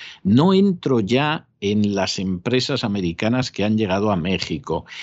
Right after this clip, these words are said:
en la inversión que hay en México, etcétera, etcétera.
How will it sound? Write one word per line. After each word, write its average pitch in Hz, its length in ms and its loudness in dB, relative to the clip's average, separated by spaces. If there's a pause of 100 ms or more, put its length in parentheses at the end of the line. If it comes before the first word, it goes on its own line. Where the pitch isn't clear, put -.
(120)
en 90 180 0
la 95 60 2
inversión 98 640 4
que 120 120 0
hay 110 120 2
en 95 140 2
México, 92 420 -2
etcétera, 107 380 -2
etcétera. 135 560 0